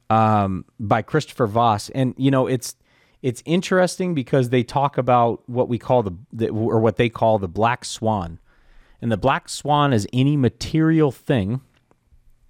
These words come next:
any material thing about a negotiate-, that could influence a negotiation that you don't know. Any material fact that could influence a negotiation that you don't know.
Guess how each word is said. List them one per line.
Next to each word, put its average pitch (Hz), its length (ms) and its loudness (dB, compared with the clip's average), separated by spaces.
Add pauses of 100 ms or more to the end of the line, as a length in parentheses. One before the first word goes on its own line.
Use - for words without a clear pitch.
(640)
any 139 180 4
material 139 580 0
thing 123 320 0
about 107 220 4
a 107 40 2
negotiate-, 107 680 0
that 110 180 0
could 113 140 2
influence 123 420 0
a 120 40 -2
negotiation 107 680 0
that 90 140 -4
you 107 160 2
don't 107 340 0
know. 95 380 -2 (500)
Any 127 160 4
material 135 520 0
fact - 580 -4
that 101 120 -2
could 98 140 -4
influence 110 440 -2
a - 40 -6
negotiation 95 640 0
that 87 100 -4
you 95 140 -2
don't 92 240 -2
know. 82 280 -6